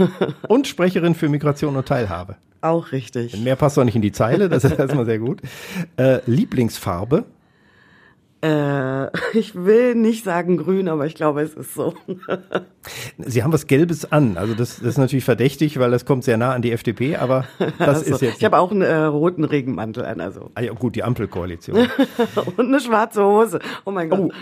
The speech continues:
Speaker 2: Oh, oh, ja, na gut, für N R W, ne, da müssen wir noch drüber reden, über Schwarz-Grün. Äh, aber das wollte ich gar nicht bezwecken. Also wir wissen, Lieblingsfarbe geht in Richtung Grün. Ähm,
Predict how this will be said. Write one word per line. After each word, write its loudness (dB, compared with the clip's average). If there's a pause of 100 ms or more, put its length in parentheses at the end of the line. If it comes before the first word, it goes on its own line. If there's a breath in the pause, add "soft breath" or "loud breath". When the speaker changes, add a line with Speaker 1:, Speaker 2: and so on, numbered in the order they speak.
(120)
Speaker 2:
Oh, 2
oh, -2
ja, 4
na 2
gut, 0
für 0
N 2
R 2
W, 2
ne, 2
da 0
müssen 0
wir 2
noch 2
drüber 0
reden, 2
über 2
Schwarz-Grün. -2 (480 loud breath)
Äh, 0
aber 4
das 2
wollte 4
ich -16
gar 4
nicht 0
bezwecken. -2
Also -4
wir 0
wissen, -2
Lieblingsfarbe 0 (200)
geht -2
in 0
Richtung -2
Grün. 2 (240)
Ähm, 2